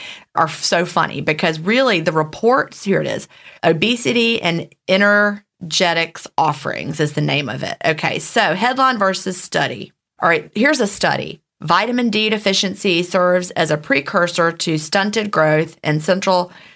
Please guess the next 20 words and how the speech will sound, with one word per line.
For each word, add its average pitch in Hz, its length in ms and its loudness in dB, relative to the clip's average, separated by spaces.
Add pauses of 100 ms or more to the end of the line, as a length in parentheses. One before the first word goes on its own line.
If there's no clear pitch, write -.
(320)
adiposity. - 760 -2
Is - 100 -6
that 156 100 0
how 170 80 -2
you 165 80 0
say 160 280 -2
it? 156 140 -4 (220)
In 196 140 4
zebrafish. 190 760 -2 (600)
<laughs> - 20 -20
In 254 140 4
zebrafish. 208 720 -2 (380)
Okay. 202 420 0 (480)
<laughs> - 80 -2 (500)
That - 160 0
was 208 120 -2
important. 202 500 0 (560)
The 196 80 0
headline 233 480 2
was, 151 420 0